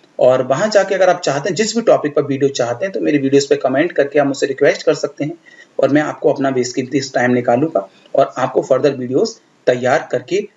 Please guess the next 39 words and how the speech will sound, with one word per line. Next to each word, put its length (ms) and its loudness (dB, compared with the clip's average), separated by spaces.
दे 120 2
दूंगा। 320 -4
दोस्तों 460 2
उम्मीद 220 0
करता 280 0
हूं 140 -4
हमारा 220 2
ये 120 4
initiative 480 -2
आपको 240 -2
पसंद 360 0
आया 160 4
होगा। 360 2
And 240 0
आगे 260 4
मैं 140 2
sir 220 2
banking 440 0
पे 140 2
भी 160 2
ऐसे 200 2
ही 220 0
एमसीक्यूज़ 560 0
आप 160 0
भी 260 -6
और 200 6
banking, 400 2
economy, 400 2
जितने 280 -2
भी 140 0
history, 320 -2
सारे 240 2
topics 360 0
में 80 2
बनाने 280 0
की 80 -14
कोशिश 320 -8
करूंगा 280 2
guys। 300 2